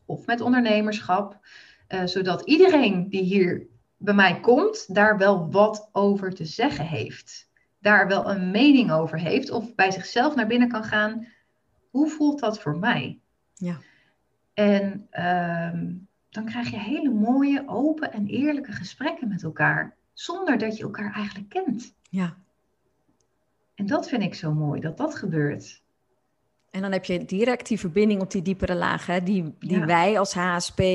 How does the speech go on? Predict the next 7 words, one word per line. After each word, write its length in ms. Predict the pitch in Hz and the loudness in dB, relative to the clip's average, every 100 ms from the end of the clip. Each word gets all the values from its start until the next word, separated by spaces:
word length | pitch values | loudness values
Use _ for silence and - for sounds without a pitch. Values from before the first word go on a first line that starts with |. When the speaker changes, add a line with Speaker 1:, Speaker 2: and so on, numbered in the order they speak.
| 185 185 - _ _ _ _ _ _ _ | 4 2 -4 _ _ _ _ _ _ _
Speaker 2:
prettig 400 | - 220 220 202 | 2 2 2 -2
vinden, 460 | - 170 156 143 139 | 0 2 0 0 0
waar 180 | 170 170 | 0 0
we 100 | - | 0
energie 500 | 185 180 - 226 233 | 0 0 2 2 2
van 180 | 160 | 0
krijgen. 560 | 151 139 135 135 - | -2 -2 -4 -6 -10